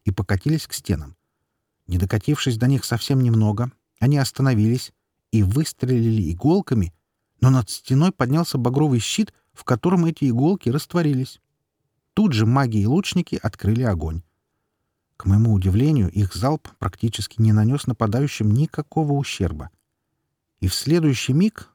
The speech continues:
тараканы добрались до стен и начали карабкаться на них с удивительной для таких размеров ловкостью. Велимир выхватил меч и встал передо мной. Маги и лучники, не останавливаясь, долбили по ползущим по стенам врагам,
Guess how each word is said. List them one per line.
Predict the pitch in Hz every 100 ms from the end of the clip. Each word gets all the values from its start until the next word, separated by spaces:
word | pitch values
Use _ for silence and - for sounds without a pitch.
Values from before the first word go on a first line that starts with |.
| _ -
тараканы | 98 127 - 170 110
добрались | 92 110 147 131 90
до | 98
стен | - - 220 208 _ _ _
и | -
начали | 135 151 - 120
карабкаться | - 180 190 104 - 107
на | 104
них | 87 -
с | -
удивительной | 139 127 139 - 185 180
для | 151
таких | 143 131 - 131
размеров | 135 110 120 143
ловкостью. | 107 101 - 101 - 104 - _ _ _ _ _ _ _ _ _
Велимир | 80 82 101 131 143
выхватил | 104 117 107 101 98
меч | 123 - - -
и |
встал | 110 - 101
передо | 110 110 107
мной. | 101 76 73 - _ _ _ _
Маги | 98 117 107
и | 104
лучники, | 107 135 151 156 143 151
не | 127 104
останавливаясь, | 98 113 131 135 123 123 -
долбили | 85 131 131 135 123
по | 113 101
ползущим | 113 117 110 117 - 113
по | 110
стенам | - 127 120
врагам, | 107 113 127 127